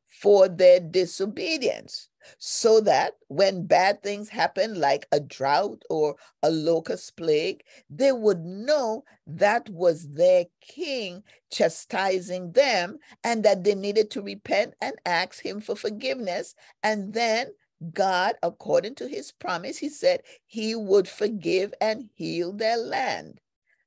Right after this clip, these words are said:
That was how God ruled his people. But here is God stating that this faithful priest that he would raise up would also be priest to his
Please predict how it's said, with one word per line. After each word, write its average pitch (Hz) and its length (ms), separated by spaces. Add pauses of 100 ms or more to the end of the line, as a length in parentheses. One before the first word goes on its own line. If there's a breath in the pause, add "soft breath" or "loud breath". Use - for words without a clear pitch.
(180)
That 208 300
was 214 180
how 175 380
God 165 640
ruled 185 420 (140)
his 170 440
people. - 440 (500)
But 214 400 (380 soft breath)
here 262 420
is 190 380
God 175 540 (180)
stating 269 880 (220 loud breath)
that 147 400
this 320 340
faithful 240 760
priest 320 500
that - 220 (100)
he 277 200
would 269 220
raise 170 420
up 151 220 (240 soft breath)
would 233 320
also 170 420
be 247 220
priest - 520
to 240 220
his 170 300